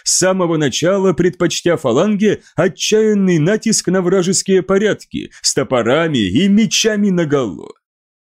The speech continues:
Поначалу им удалось добиться некоторого успеха, воины далеко вклинились в орду генцев, но их быстро отрезали от подкреплений. Разрозненные группы попали в окружение без всякого шанса скоординировать свои действия.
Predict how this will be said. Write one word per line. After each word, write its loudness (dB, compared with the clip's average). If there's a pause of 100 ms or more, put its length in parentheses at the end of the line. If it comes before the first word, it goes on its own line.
(140)
Поначалу 0 (100)
им 2
удалось 0
добиться -2
некоторого -2
успеха, -4 (240)
воины 0
далеко 0
вклинились -2
в -2
орду 0
генцев, -6 (220)
но 2
их -2
быстро 0
отрезали 0
от -2
подкреплений. -6 (760)
Разрозненные 0
группы -2
попали 0
в 0
окружение 0
без 0
всякого 0
шанса 0
скоординировать 0
свои 0
действия. -6